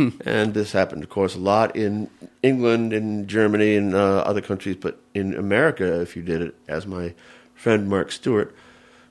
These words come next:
who's famous now as the part of the band called the Negro Problem, and also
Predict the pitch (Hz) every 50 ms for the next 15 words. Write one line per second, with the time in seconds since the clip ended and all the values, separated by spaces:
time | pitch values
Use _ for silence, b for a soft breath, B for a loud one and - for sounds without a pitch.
0 | B - 113 107 101 - - - 110 101 95 90 - - 101 98 95 95 95 90
1 | 80 82 80 - - - 104 101 92 90 90 87 87 87 92 98 98 95 95 95
2 | - 95 92 92 95 92 98 101 101 104 98 107 113 107 101 101 113 113 110 107
3 | 92 87 87 85 92 92 - - - 95 92 92 87 69 -